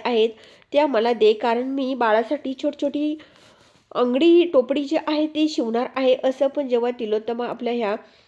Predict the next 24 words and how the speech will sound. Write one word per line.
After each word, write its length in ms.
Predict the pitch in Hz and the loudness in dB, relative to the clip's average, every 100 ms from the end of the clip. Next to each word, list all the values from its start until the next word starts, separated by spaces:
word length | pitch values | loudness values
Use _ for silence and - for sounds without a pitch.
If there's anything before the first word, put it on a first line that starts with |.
| _ _ - | _ _ -6
अमृताला 480 | 220 220 240 247 240 | -4 -4 -2 -2 0
बोलत 320 | 208 220 254 | 0 0 -4
असते. 120 | 247 _ | -6 _
आणि 260 | - 254 320 | -6 0 0
राजमध्ये 640 | 285 262 285 320 339 349 349 | 2 2 2 2 2 2 2
जो 120 | 254 | 2
काही 180 | 277 294 | 4 2
बदल 360 | 220 208 240 | 2 2 2
झाला, 360 | 254 277 233 214 - - _ _ - | 2 -2 0 -2 -4 -20 _ _ 0
राज 440 | 247 269 302 339 | 0 2 0 -2
किती 300 | - 269 330 349 | -6 -2 0 2
अमृताचा 580 | 254 247 277 277 277 285 | 0 0 0 0 2 0
रागराग 300 | 220 214 247 | 0 0 -4
करत 300 | 247 269 269 | 0 0 2
होता, 240 | 277 220 226 | 0 0 0
परंतु 400 | 233 233 240 269 | -2 -2 -2 -2
आता 400 | 220 220 208 247 - - - | -2 -2 -4 -4 -10 -20 -10
नवऱ्याचं 560 | 226 240 247 339 403 403 | 0 2 4 2 2 0
सुख 240 | 392 302 269 | 0 -4 -2
जे 100 | 302 285 | -2 0
आहे 200 | 294 294 | 0 0
ते 140 | 294 - | -2 0
आज 300 | 240 254 - _ _ _ _ - | 0 -2 -4 _ _ _ _ -2
अमृताला 720 | 240 247 294 302 302 302 | 0 0 0 0 2 0